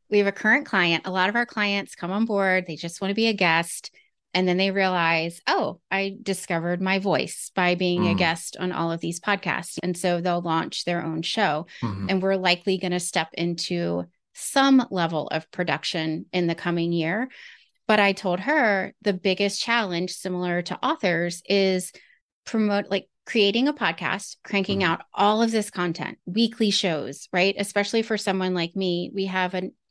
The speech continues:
Speaker 1: we have clients to support. So I'm not a content creator. I'm a, I'm a business owner who has a podcast <laughs> as an extension of my business.
Speaker 2: Yeah.
Speaker 1: I don't need to be putting out weekly episodes on my show. Every
Speaker 2: Mm-hmm.
Speaker 1: other week is perfect.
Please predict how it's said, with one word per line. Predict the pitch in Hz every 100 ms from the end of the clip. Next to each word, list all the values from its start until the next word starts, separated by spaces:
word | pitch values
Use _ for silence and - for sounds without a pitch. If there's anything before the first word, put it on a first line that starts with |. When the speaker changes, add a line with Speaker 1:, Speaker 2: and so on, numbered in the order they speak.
| -
Speaker 1:
we |
have | 220
clients | 226 220 208 170 -
to | -
support. | - - - 165 - -
So | 208
I'm | 208 220
not | 226
a | 226
content | 226 - 226 226 156 -
creator. | 156 120 147 202 - - - _ _ -
I'm | 202
a, | 226 - _ _ _ -
I'm | 202
a |
business | 202 247 240 202
owner | 170 175 180
who | 190
has | 180 180 190
a |
podcast | - 185 185 - 175 226 -
<laughs> |
as | - 190
an | 208
extension | 202 - 180 180 190
of | 175
my | 175
business. | 180 294 240 165 170 - -
Speaker 2:
Yeah. | 107 95 - -
Speaker 1:
I | 240
don't | 320 277
need | 285
to | 294
be | 277 220
putting | 190 175 175
out | 165
weekly | 165 190 - 180 165 -
episodes | 180 190 180 170 160 -
on | -
my | 180 165
show. | 165 160 - - _ -
Every | 202 233
Speaker 2:
Mm-hmm. | 247
Speaker 1:
other | 247 277
week | 226 208 -
is | 196
perfect. | - - 185 - 202 233